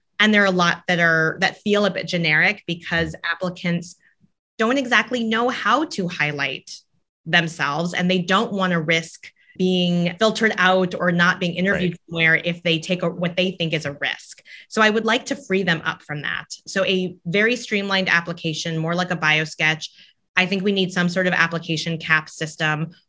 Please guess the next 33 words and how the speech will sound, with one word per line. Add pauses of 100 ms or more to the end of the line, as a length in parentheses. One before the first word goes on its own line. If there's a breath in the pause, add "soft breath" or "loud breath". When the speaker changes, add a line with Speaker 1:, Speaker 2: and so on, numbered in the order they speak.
Speaker 1:
where
applicants
can
only
apply
to
a
certain
number
of
programs
in
their
specialty.
So
we
know
their
true
interest,
and
they
can
also
show
us
their
true
interest.
As
part
of
that,